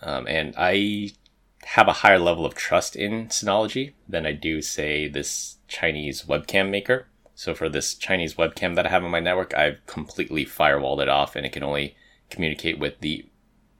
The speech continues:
least privilege level. And even then, it, yeah, I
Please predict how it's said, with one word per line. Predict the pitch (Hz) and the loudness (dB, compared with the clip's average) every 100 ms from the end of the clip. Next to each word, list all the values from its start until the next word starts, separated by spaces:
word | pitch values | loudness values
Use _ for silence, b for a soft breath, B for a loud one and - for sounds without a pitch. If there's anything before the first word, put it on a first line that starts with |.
| _ | _
least | - 117 123 113 - - | -6 -2 0 0 -4 -8
privilege | - 95 82 92 - - - | -2 -2 0 -4 -6 -10 -2
level. | 80 82 117 123 _ - | 2 4 2 0 _ -8
And | 87 | -2
even | 87 80 | 0 2
then, | 76 76 | 2 2
it, | 87 76 - _ _ _ _ _ - - _ _ _ _ _ _ - | 2 -2 -4 _ _ _ _ _ -18 -18 _ _ _ _ _ _ -12
yeah, | - 67 | -2 -2
I | 64 | -2